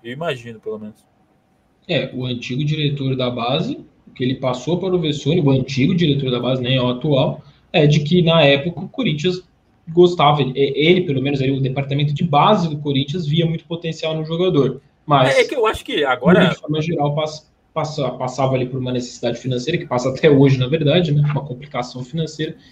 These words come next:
Speaker 1: Não,
Speaker 2: e
Speaker 1: é
Speaker 2: aí
Speaker 1: nem, não é
Speaker 2: alegava
Speaker 1: nem
Speaker 2: não ter esses quatrocentos mil.
Speaker 1: Não é nem duvidando do, do cara, né? Mas
Speaker 2: Não,
Speaker 1: é,
Speaker 2: não,
Speaker 1: eu
Speaker 2: sim.
Speaker 1: saí,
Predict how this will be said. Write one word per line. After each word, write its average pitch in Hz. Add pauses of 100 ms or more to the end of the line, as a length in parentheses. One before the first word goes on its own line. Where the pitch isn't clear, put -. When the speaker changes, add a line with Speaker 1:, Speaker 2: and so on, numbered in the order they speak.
Speaker 1:
Não, 208
Speaker 2:
e 175
Speaker 1:
é 165
Speaker 2:
aí 160
Speaker 1:
nem, 160
não 156
é -
Speaker 2:
alegava 143
Speaker 1:
nem 147
Speaker 2:
não 147
ter -
esses 147
quatrocentos 151
mil. 135 (480)
Speaker 1:
Não 170
é -
nem 220
duvidando 262
do, -
do 185
cara, 170
né? 143
Mas 131 (240)
Speaker 2:
Não, 185
Speaker 1:
é, -
Speaker 2:
não, 220
Speaker 1:
eu 202
Speaker 2:
sim. 143
Speaker 1:
saí, 151